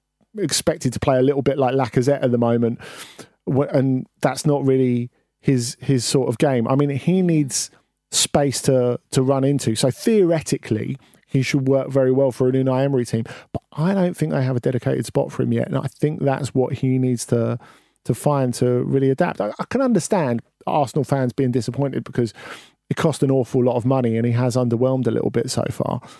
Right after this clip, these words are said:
But with all due respect to Pepe, who I, I admire enormously, and I, I thought he was great in France,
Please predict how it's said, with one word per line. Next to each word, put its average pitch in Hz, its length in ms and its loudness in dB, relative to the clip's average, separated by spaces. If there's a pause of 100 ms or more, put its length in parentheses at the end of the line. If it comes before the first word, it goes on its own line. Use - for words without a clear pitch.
(260)
But 156 160 0 (680)
with 160 140 0
all 208 120 2
due 135 160 2
respect - 340 -2
to - 80 -8
Pepe, 120 400 0
who 120 140 2
I, 123 140 0
I 139 240 0 (460)
admire 127 460 2
enormously, 123 540 2
and 113 100 0
I, 127 200 0
I - 40 -2
thought 131 240 0
he 123 60 2
was 107 100 0
great 131 300 0
in 113 100 0
France, 123 560 -2